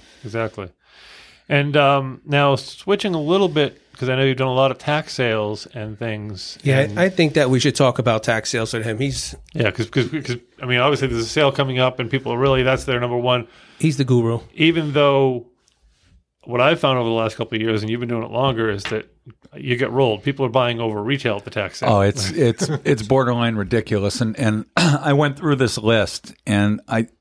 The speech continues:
Speaker 3: th-, there, there's a lot of raw land. I, I mean, a lot of it's out in, uh, Eagle Rock. Uh, I mean,
Speaker 1: Yeah.
Speaker 3: y-, you know, that, that, that's probably forty percent of the sale. Um, I think I counted there, there's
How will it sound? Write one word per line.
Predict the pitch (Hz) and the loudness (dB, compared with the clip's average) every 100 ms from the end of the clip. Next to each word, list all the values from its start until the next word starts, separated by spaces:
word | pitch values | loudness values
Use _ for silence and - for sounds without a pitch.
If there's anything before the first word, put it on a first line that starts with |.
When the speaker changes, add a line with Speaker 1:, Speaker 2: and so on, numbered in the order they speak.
| _ | _
Speaker 3:
th-, | 127 117 | -6 -4
there, | 131 120 143 | 0 -2 2
there's | 120 117 | 0 2
a | |
lot | 127 139 | 2 4
of | 110 | 2
raw | 107 110 104 | 2 2 2
land. | 98 101 101 101 90 | 2 2 2 0 -4
I, | 101 98 | -4 -4
I | 101 | 0
mean, | 104 | 0
a | 101 | 2
lot | 107 117 | 2 2
of | 104 | 2
it's | 104 - | 0 -4
out | - 107 107 - | -2 2 2 0
in, | 104 98 | -2 2
uh, | 95 92 92 - - | 2 0 -2 -8 -2
Eagle | 139 110 95 | 0 2 0
Rock. | 92 92 - - _ _ | 2 2 -2 -12 _ _
Uh, | 104 101 - - | -8 -8 -10 -2
I | |
mean, | 95 98 101 95 _ _ | 0 2 0 -4 _ _
Speaker 1:
Yeah. | - - _ | -16 -16 _
Speaker 3:
y-, | 110 - | -8 -2
you | 117 | 2
know, | 95 | 2
that, | 87 117 123 | 2 2 0
that, | 123 | 0
that's | 127 127 | 2 0
probably | - 123 110 107 | 0 0 0 -2
forty | - 110 107 | 0 2 2
percent | 98 - 104 | 0 -2 -2
of | 92 | -2
the | |
sale. | 87 113 90 82 - - - - - - - _ | -2 0 0 0 -4 -14 -20 -20 -20 -20 -20 _
Um, | 113 98 95 92 - - - - - | -2 0 0 -2 -8 -16 -20 -12 0
I | 120 | 2
think | 147 | 4
I | 139 | 2
counted | - 127 120 | 0 0 2
there, | 101 120 | 2 2
there's | 117 98 - | 0 0 -6